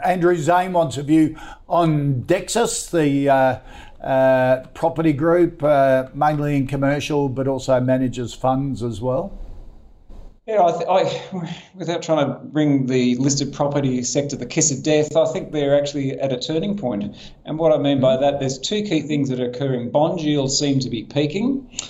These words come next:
Speaker 2: uh, on anticipation that interest rates are either close to peaking or have, have peaked. I think there's probably one more rate rise here, uh, early next year.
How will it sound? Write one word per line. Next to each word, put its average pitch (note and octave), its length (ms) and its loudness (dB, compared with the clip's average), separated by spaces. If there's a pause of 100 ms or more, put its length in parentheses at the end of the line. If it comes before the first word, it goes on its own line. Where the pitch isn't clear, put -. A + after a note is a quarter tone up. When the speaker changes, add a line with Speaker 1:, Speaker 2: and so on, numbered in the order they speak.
(440)
Speaker 2:
uh, B2 400 2 (100)
on C#3+ 160 4
anticipation B2+ 880 0
that A#2 140 -2
interest B2+ 360 -4
rates A#2 360 2
are A2+ 160 -4
either A2+ 200 -4
close C3 400 0
to A#2+ 140 -8
peaking B2+ 420 -4
or A2 300 -2
have, B2 240 0
have C#3 260 -2
peaked. D3 240 -2
I D#3+ 100 0
think G#2 160 -8
there's G#2+ 140 -6
probably A2 220 -8
one A2+ 180 2
more A2 180 -4
rate A2 220 0
rise G#2+ 240 0
here, B2 380 -2 (420)
uh, B2 300 2
early C3 240 0
next B2 300 -4
year. C3+ 240 2